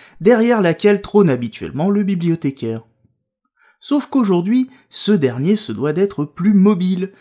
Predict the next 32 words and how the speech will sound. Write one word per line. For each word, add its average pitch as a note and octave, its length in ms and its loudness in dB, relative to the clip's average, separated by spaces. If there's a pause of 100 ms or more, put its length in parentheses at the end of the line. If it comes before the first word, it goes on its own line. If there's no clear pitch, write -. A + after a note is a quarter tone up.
(160)
pour A2+ 160 -10
se B2 120 -6
rapprocher A2 560 -10
du D#3 220 -8
public D3+ 480 -8 (300)
et E3+ 80 -2
l'accompagner C3+ 600 -6
dans F#3 120 -2
ses F#3+ 200 -2
besoins. C#3+ 400 -2 (1000)
Pour A2 160 -12
cette B2 200 -10
raison, E3+ 380 -2 (420)
on C4 160 6
privilégiera G3+ 960 2
des B2+ 180 -4
postes D#3+ 480 -4
professionnels C3 880 -4
plus A#2+ 300 -10
exigus F#3 500 -2 (380)
qui B3 120 -4
permettent G3+ 460 0
aux D3 80 -2
bibliothécaires F3 760 -2
de B2+ 60 -4
se - 180 -14
tenir A2 440 -12
debout G3 420 -2 (320)
et F#3+ 120 0
d'être D#3 320 -2
aisément B2+ 380 -2
mobiles. D#3 540 0